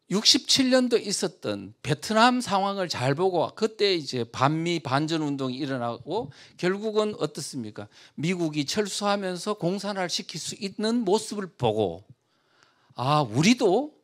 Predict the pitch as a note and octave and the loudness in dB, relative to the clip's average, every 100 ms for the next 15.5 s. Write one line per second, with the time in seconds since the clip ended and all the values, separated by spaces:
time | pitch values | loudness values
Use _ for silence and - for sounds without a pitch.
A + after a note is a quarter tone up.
0 | _ _ _ - F#3+ D4+ C#4+ C#4 A3+ A3 | _ _ _ 2 8 8 6 4 8 8
1 | G#3 F3+ F3+ E3+ E3 C#3+ A2 A2 - F3+ | 8 6 4 2 0 -2 -6 -8 -8 -4
2 | G#2 G2 A#2 _ _ _ _ _ _ _ | -4 -4 -12 _ _ _ _ _ _ _
3 | _ _ - G3 B3 - C4+ A#3+ F#3+ F#3+ | _ _ 6 8 8 6 4 4 2 2
4 | F#3 F3 A3+ A#3 - _ _ _ _ C#3+ | 2 0 0 -4 -12 _ _ _ _ -4
5 | C3 C3 C3+ B2+ E3 C#3+ C3+ B2+ C3+ B2 | -2 2 2 4 0 0 -2 2 2 2
6 | B2 C3+ C#3 D3+ D3+ F#3 G3+ - A#3 A#3+ | 2 0 0 -2 0 0 0 0 0 2
7 | A#3+ A3+ G3 E3+ F#3+ G3+ G3 D#3+ C#3+ C#3 | 0 0 -2 -2 2 2 2 0 0 4
8 | C#3+ E3 - - - B2 D3 F#3+ A3+ G#3+ | 4 2 -8 -18 0 6 8 8 6 0
9 | G#3 G#3 F3+ D#3+ D#3 - D#3+ A3+ A3 - | 0 0 2 0 -2 -6 -6 -6 -6 -6
10 | B2+ B2 A#2+ - - F2+ F2+ F#2 G#2+ _ | -4 -2 -4 -6 -10 -16 -16 -20 -20 _
11 | _ _ - A#2+ A#2 - G#2+ - A2+ - | _ _ -6 -6 -6 -10 -14 -12 -12 -12
12 | G#2+ B2+ A#2+ - _ _ _ _ _ _ | -14 -18 -20 -20 _ _ _ _ _ _
13 | _ _ - - - - - - _ _ | _ _ -20 -20 -20 -20 -20 -20 _ _
14 | _ - F#3+ F#3 G#3 A3+ G#3 E3+ F3 C#3 | _ 2 4 4 6 6 6 2 2 2
15 | C3 C#3 B2+ A2 | 2 4 4 2